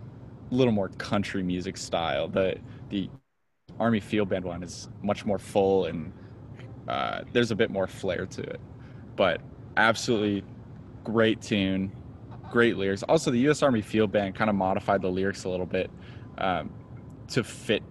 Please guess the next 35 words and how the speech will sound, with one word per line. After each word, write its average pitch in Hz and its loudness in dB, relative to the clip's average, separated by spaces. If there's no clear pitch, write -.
what 98 0
America 87 -2
is 87 -4
today 90 0
a 87 0
bit 82 -2
better. 85 0
And 101 2
I, 101 4
I 90 4
like 92 0
their 95 0
lyrics 87 -6
better 92 0
than 85 -6
Lee 90 -6
Greenwood's, - -6
but 92 0
different 127 2
times. 98 -2
So 95 4
I'm, 95 2
I'm 95 -2
glad 90 2
to 92 -2
see - -4
that 87 -4
we 101 0
progressed 87 -2
a - -6
bit 73 -4
over 80 -2
the 80 -8
years, 71 -6
but - 0